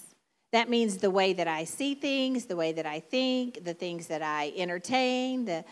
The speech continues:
the way that I live my life, the people that I interact with, that I surround, that I come into community with, like Katie was talking about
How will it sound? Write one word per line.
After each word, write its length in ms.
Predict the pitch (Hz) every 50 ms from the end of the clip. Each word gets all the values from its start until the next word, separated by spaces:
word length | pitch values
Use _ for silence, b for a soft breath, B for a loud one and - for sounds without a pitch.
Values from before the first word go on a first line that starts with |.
| B B B B -
the 100 | 175 175
way 280 | 165 170 175 170 170
that 120 | 160 165 160
I 100 | 160 156
live 260 | 143 165 165 156 -
my 120 | 160 151
life, 540 | 156 165 190 220 233 240 240 247 233 240 -
the 80 | 175 170
people 380 | - 240 220 214 220 190 180
that 160 | 180 160 160
I 100 | 165 160
interact 640 | - 175 165 165 165 175 190 220 226 240 233 - -
with, 240 | 240 226 226 220 220
that 100 | 196 180
I 100 | 170 170
surround, 440 | - - 196 185 180 185 180 - 185
that 80 | 175
I 80 | 175 190
come 260 | - - - 233 226
into 160 | 208 190 185
community 520 | 180 - 208 214 220 214 208 190 175 160 156
with, 240 | 156 160 156 - -
like 180 | 156 127 -
Katie 300 | - 208 202 185 170 160
was 160 | 160 156 -
talking 340 | - 180 160 156 - 190 175
about 340 | 175 170 175 190 208 233